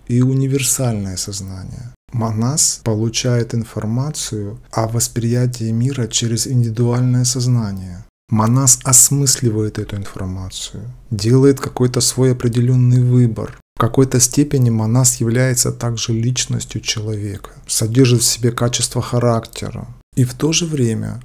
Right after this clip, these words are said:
манас связан с универсальным сознанием. Манас также получает от универсального сознания информацию, которая содержит определённую часть опыта прожитых жизней.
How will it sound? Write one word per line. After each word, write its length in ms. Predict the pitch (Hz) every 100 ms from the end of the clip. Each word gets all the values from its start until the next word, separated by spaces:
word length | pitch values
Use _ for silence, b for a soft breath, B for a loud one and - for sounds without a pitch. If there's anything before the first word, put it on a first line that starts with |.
| -
манас 720 | 113 110 113 127 156 - -
связан 640 | - - 120 127 131 135 135
с 140 | - 139
универсальным 840 | 135 131 131 - 135 113 104 101
сознанием. 760 | - 107 107 107 98 95 98 117 _ -
Манас 640 | 113 107 117 160 180 - -
также 320 | 127 139 127
получает 840 | 123 113 110 - 131 135 117 104 - -
от 260 | 135 -
универсального 720 | 127 123 123 - 120 120 113 110
сознания 640 | 107 104 120 143 139 123
информацию, 880 | 131 123 - 110 113 151 - 113 107
которая 460 | - 113 123 120 110
содержит 600 | - 107 113 127 117 113
определённую 680 | - 110 113 117 131 120 104
часть 360 | - 120 - -
опыта 600 | 135 143 143 139 175 180 - -
прожитых 580 | 117 127 139 139 139
жизней. 680 | 139 139 123 107 98 92 95